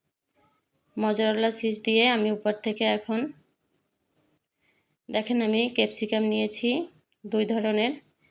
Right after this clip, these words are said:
আর পেঁয়াজ নিয়েছি। দুই ধরনের ক্যাপসিকাম নিয়ে আমি উপর থেকে দিয়ে দিচ্ছি।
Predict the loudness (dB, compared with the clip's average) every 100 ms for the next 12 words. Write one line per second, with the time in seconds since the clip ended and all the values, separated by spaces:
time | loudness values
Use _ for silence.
0 | _ -2 -2 2 2 2 0 -2 -2 -4
1 | -2 -2 -4 _ _ _ _ _ _ _
2 | _ _ _ _ _ _ _ _ _ _
3 | _ _ _ _ _ _ _ _ _ _
4 | _ _ _ _ _ _ _ _ _ _
5 | _ _ _ _ 4 6 6 4 4 4
6 | 2 0 -2 0 2 2 2 4 2 2
7 | 0 0 -4 -4 -4 -2 0 0 -2 -4
8 | -2